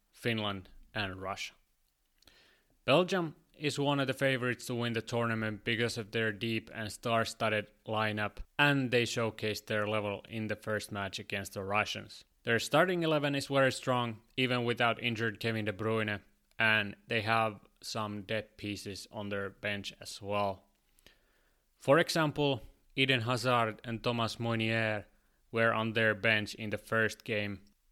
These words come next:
Thibaut Courtois is definitely one of the best goalies in this tournament. Defensive line of Jan Vertonghen, Dedryck Boyata, and Spurs centre back Toby Alderweireld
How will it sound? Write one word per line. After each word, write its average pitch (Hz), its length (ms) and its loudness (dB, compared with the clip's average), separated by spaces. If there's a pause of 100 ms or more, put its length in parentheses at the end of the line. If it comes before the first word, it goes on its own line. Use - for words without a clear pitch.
(100)
Thibaut 156 340 4
Courtois 135 680 2 (140)
is 127 200 0
definitely 123 520 0
one 120 200 0
of 117 80 0
the 117 60 2
best 113 320 0
goalies 113 360 0
in 113 80 -6
this 110 160 0
tournament. 104 560 -2 (600)
Defensive 135 420 0
line 120 400 0
of 113 320 -2
Jan 147 200 0
Vertonghen, 117 720 0 (260)
Dedryck 113 400 0
Boyata, 110 600 0 (440)
and 117 140 -4
Spurs - 380 0
centre 110 260 -2
back 104 360 -2
Toby 110 300 -2
Alderweireld 104 840 0